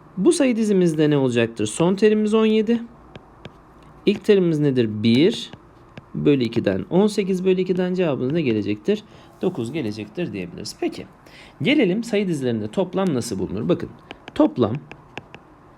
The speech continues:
eşittir. Terim sayısı çarpı, çarpı ortanca terimdir arkadaşlar.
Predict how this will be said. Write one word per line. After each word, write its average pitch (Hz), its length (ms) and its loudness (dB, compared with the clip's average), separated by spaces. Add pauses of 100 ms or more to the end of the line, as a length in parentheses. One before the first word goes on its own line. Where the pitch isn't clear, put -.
(720)
eşittir. 196 520 -2 (960)
Terim 277 320 0
sayısı 113 400 -2
çarpı, 185 600 0 (1900)
çarpı 170 500 -2 (1160)
ortanca 143 520 2
terimdir 95 400 -2
arkadaşlar. - 640 -8